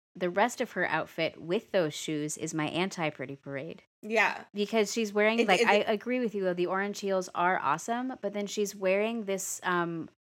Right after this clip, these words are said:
Speaker 1: black and whitish, like, black ombre dress that is kind of like your essential party dress silhouette where it's, you know, like, sleeveless and whatever, and it kind of flares out a little bit,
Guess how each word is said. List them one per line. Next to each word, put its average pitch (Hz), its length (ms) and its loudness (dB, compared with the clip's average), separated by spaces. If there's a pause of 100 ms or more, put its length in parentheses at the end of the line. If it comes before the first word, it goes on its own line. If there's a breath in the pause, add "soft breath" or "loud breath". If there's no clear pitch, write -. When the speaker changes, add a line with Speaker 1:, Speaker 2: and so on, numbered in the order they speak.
(420)
Speaker 1:
black 185 300 6
and 185 180 -2
whitish, 175 600 -2
like, 170 180 -4
black 185 320 6
ombre 175 480 0
dress 165 640 -4 (460 loud breath)
that 190 320 8
is 202 440 0
kind 311 220 0
of 349 80 0
like 339 200 0
your 285 100 0
essential 233 480 -4
party 196 380 -4
dress 185 240 -4
silhouette 180 580 0
where 175 260 0
it's, 170 320 -4
you 165 80 -4
know, 151 120 -4
like, 147 200 -6
sleeveless 226 680 -4
and 180 160 -2
whatever, 180 340 0
and 170 140 0
it 156 120 -6
kind 190 140 -4
of 180 80 -6
flares 180 300 -2
out 160 140 2
a 175 60 -4
little 208 200 -4
bit, 240 260 -4